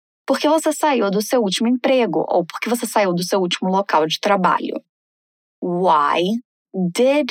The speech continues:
you leave your last employment?" Você pode responder, "I left because." Tanana. Eu saí porque, e aí dá a sua explicação. Você pode dizer que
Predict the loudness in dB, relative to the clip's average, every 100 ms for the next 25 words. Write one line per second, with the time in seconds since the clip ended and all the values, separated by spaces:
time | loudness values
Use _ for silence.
0 | -4 -4 -2 0 2 0 0 -2 -6 _
1 | _ _ _ -2 0 2 0 0 -2 -4
2 | -10 -16 _ _ -2 2 2 2 0 0
3 | 0 -4 -8 -12 -14 -8 -2 -2 -4 -4
4 | 0 2 2 0 -2 -4 -6 -10 -16 _
5 | _ _ _ _ _ _ -4 -2 2 2
6 | 2 0 0 0 2 0 -4 _ _ 2
7 | 2 2 2 2 0 -2 -6 -4 0 -2
8 | -2 0 2 4 2 2 0 -2 -6 -8
9 | -12 -2 2 2 2 -2 -8 _ _ _
10 | -2 0 0 2 2 0 0 -4 -4 -2
11 | 0 2 0 -4 _ -2 2 2 2 2
12 | 0 0 -4 -2 0 0 0 -4 -6 _
13 | _ _ _ -2 0 2 0 2 0 0
14 | 0